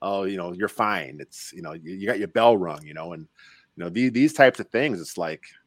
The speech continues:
you know, awareness, understanding of the situation, because like you said, there's really, you can't just go in and check the brain out. You just gotta understand what's going on and, uh,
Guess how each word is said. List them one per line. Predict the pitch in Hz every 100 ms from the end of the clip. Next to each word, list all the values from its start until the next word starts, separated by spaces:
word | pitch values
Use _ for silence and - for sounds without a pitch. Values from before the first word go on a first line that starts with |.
| _ -
you | 101
know, | 139 - _ _ -
awareness, | 82 80 101 131 131 131 - - - _ _ _ 95
understanding | 98 95 - 123 123 123
of | 113
the | 101
situation, | 123 - 117 117 - 117 117 110 _ - _
because | - 104
like | 113
you | -
said, | 151 110
there's | 87 87
really, | 120 120 95
you | 113
can't | - 117
just | - 90 - _ _
go | 101 107
in |
and | 90
check | - - - - 110
the | -
brain | - 120 160
out. | 151 110 - _
You | - 95
just | 101
gotta | 110 101
understand | 101 104 - 98
what's | 98 -
going | 90
on | 90 101
and, | 85 80
uh, | 78